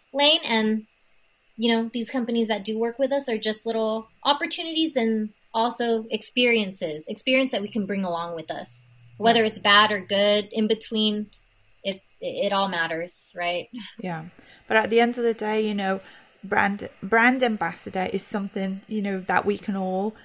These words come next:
Speaker 2: get on board with, pick the right company to work with, reach out to them, do our best and help it to, you know, reap the benefits.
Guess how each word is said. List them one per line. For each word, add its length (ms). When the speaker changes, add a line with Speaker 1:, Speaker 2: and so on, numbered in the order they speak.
Speaker 2:
get 140
on 120
board 380
with, 340
pick 220
the 100
right 500
company 640
to 140
work 420
with, 260
reach 320
out 220
to 160
them, 360
do 200
our 140
best 720
and 400
help 320
it 180
to, 340
you 120
know, 160
reap 420
the 60
benefits. 800